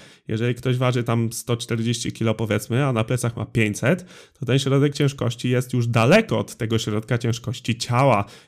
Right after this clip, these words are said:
i on jest przede wszystkim dużo wyżej, a taka sytuacja jest mocno niekomfortowa w kontekście właśnie utrzymania równowagi. Dlatego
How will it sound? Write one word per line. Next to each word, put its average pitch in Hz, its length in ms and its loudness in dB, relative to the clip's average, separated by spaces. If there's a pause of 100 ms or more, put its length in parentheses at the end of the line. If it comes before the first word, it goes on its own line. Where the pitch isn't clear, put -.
i 117 80 -2
on 113 100 0
jest 117 340 0
przede 120 260 0
wszystkim 120 400 -2
dużo 120 260 2
wyżej, 117 580 2 (300)
a 143 140 -2
taka 208 260 -2
sytuacja 147 540 0
jest 175 340 0
mocno 175 680 0
niekomfortowa 196 720 2
w 139 40 -12
kontekście 139 440 0
właśnie 135 280 0
utrzymania 131 440 0
równowagi. 147 640 4 (360)
Dlatego 135 640 2